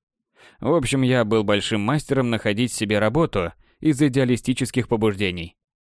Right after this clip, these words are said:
Или не из идеалистических. Обе книжки про капитана Блада, свою и библиотечную, я оставил на столе в хате, рядом с женскими солнечными очками.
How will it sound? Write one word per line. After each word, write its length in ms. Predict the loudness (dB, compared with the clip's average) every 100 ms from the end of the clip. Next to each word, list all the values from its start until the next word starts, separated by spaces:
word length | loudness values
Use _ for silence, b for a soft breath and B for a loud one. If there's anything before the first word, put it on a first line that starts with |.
| _ -4
Или 240 | 0 2
не 260 | 4 4 2
из 120 | 2
идеалистических. 1080 | 2 2 0 0 -4 -4 -8 -8 -10 _ _ _
Обе 240 | 0 2 2
книжки 360 | 0 0 0
про 160 | -2 -2
капитана 460 | -2 -2 0 0 0
Блада, 440 | 0 0 -2 -6 _
свою 400 | -8 -2 0 2
и 80 | 0
библиотечную, 800 | 0 0 0 -2 -4 -6 -8 -10 _ b b b
я 220 | 2 2
оставил 400 | 2 0 2 2
на 120 | 0
столе 340 | 0 0 0
в 40 | -2
хате, 500 | -2 -2 -2 -6 -6 _
рядом 360 | -4 -2 0 -2
с 40 |
женскими 420 | 0 -2 0 0 0
солнечными 540 | 0 0 0 -2 -2
очками. 520 | -2 -2 -2 -4 -8